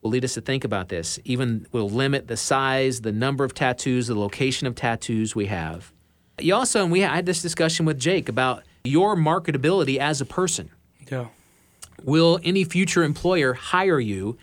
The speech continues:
Speaker 1: if you have a tattoo? And that's why I told Jake, I'm like, "You wanna put it in a place where you can cover it if you need be,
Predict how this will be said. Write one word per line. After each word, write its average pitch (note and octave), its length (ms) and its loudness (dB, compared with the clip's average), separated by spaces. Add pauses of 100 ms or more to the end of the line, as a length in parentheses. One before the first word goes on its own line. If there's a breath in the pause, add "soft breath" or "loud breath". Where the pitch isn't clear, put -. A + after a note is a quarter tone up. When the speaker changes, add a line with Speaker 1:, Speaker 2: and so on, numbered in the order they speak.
(300 soft breath)
Speaker 1:
if B2+ 200 -4
you C#3 120 2
have B2+ 260 0
a A#2+ 100 -2
tattoo? A#2 560 -2 (320 soft breath)
And A2+ 140 -2
that's C3+ 220 -2
why B2 180 2
I A#2 60 -2
told A#2 300 -4
Jake, E3 300 0
I'm A#2 120 -4
like, A2 220 -4
"You A2+ 100 0
wanna D#3 280 0
put G#3 220 -2
it G3 100 4
in C#3+ 120 -2
a C3 40 -6
place A2 440 -4
where A2+ 160 0
you A2 120 -2
can C#3 160 -6
cover A2 360 -2
it B2+ 80 -2
if B2 140 -8
you A#2 80 -4
need F#2 220 -4
be, C#3 260 0